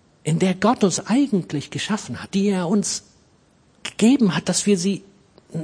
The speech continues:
dass wir ihm nachfolgen, dass wir das gar nicht mehr vor Augen haben.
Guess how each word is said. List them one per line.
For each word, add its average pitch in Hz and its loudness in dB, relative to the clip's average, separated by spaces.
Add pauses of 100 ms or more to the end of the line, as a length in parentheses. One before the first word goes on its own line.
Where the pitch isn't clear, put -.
(120)
dass 175 -2
wir 196 2
ihm 220 4
nachfolgen, 190 0 (1040)
dass 139 -6
wir 170 0
das 160 -4
gar 156 -2
nicht 170 -4
mehr 151 -4 (220)
vor - -4
Augen 175 -2
haben. 78 -14